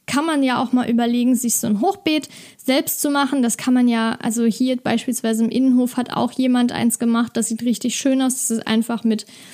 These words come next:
Holz außenrum und dann selbst innen das noch ausgekleidet. Also das ist auf jeden Fall machbar, wenn man einen großen Garten hat. Und ich würde das auch auf jeden Fall machen, wenn ich einen <laughs> Garten hätte. Der Balkon ist leider nicht groß genug. Aber das ist auf jeden Fall auch nochmal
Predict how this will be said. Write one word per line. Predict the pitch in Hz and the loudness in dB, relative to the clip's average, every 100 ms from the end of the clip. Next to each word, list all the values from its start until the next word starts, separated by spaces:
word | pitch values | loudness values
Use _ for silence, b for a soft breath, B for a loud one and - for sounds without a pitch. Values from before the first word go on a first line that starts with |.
| B B | B B
Holz | - 294 311 - | -2 2 2 0
außenrum | - 269 269 262 254 262 269 | 0 2 2 2 4 4 2
und | 240 233 | 4 2
dann | 226 220 226 226 | 2 2 2 2
selbst | 233 233 - | 2 0 0
innen | - 233 240 | 2 4 4
das | 220 220 | 2 0
noch | 214 | -2
ausgekleidet. | - 277 277 262 254 247 240 | 0 0 0 -2 0 0 -2
Also | - 214 | -2 -2
das | 214 233 226 | 0 0 0
ist | 240 | -2
auf | 220 - | -4 -2
jeden | 240 233 | 0 -2
Fall | - 220 | 0 0
machbar, | 269 269 247 | 0 -2 -2
wenn | 226 | 0
man | 220 | 2
einen | 220 | 0
großen | - 247 247 262 | 0 -2 0 0
Garten | 254 294 320 285 | 2 0 0 0
hat. | 285 277 B B B | 0 -2 B B B
Und | - 349 | 2 2
ich | - 254 | 2 0
würde | 285 254 | 0 0
das | 269 | 0
auch | - 247 | 0 -2
auf | 254 - | -2 -2
jeden | 240 247 | 0 0
Fall | - 240 | 0 -2
machen, | 233 240 247 247 240 | 0 0 0 2 2
wenn | 226 247 | 2 2
ich | 233 - | 0 0
einen | 247 320 | 2 4
<laughs> | |
Garten | 320 285 - 254 | 2 2 2 0
hätte. | 247 302 - 311 339 B B B B | 2 0 2 0 -2 B B B B
Der | 240 247 | 0 0
Balkon | 240 220 247 220 | 0 -2 0 0
ist | - | 0
leider | 208 208 | -2 0
nicht | 202 185 | -2 -6
groß | - - | -12 -8
genug. | 233 - | -8 -2
Aber | 285 349 370 427 _ _ _ _ _ - - | 0 0 -2 -4 _ _ _ _ _ -12 -2
das | 262 254 | 0 2
ist | 269 | 0
auf | 226 - | -2 0
jeden | 269 | 0
Fall | 262 262 - | 0 -2 0
auch | 240 | 0
nochmal | 262 247 240 233 | 0 0 2 0